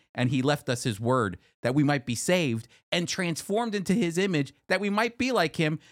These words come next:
so that as we continue to run the race, eventually we will see him and we will become like him, uh, resurrected and glorified."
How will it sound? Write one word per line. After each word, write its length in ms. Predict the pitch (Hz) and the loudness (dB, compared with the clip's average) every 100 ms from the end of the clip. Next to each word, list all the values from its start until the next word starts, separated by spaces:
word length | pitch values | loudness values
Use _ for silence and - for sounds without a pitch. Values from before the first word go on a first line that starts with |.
| - | -6
so 140 | 196 | -2
that 80 | 208 | 0
as 140 | 196 | 0
we 80 | 180 | -4
continue 440 | - 185 247 262 | -4 -4 -2 -2
to 100 | 247 | 0
run 180 | 214 208 | 0 0
the 80 | 196 | 0
race, 320 | 180 175 170 - _ | 2 0 -2 -10 _
eventually 640 | 165 185 277 269 208 190 - - | 0 2 0 0 -4 -4 -8 -4
we 120 | 196 | -4
will 160 | 185 156 | -2 -6
see 320 | - 254 262 | -4 -4 -2
him 340 | 196 165 160 - - | -2 -2 -4 -8 -4
and 120 | 165 | -2
we 80 | 180 | 0
will 140 | 170 | 0
become 300 | 156 185 156 | -2 0 0
like 340 | 151 185 208 | 0 -2 -2
him, 280 | 170 127 123 - _ - | -2 -2 -2 -6 _ -6
uh, 60 | 143 | -2
resurrected 880 | 131 170 147 143 147 - 135 110 98 _ - | 2 2 2 -2 -2 -2 -2 -2 -6 _ -4
and 140 | 139 | -2
glorified." 640 | 117 135 127 110 104 80 | 2 2 2 0 -2 -4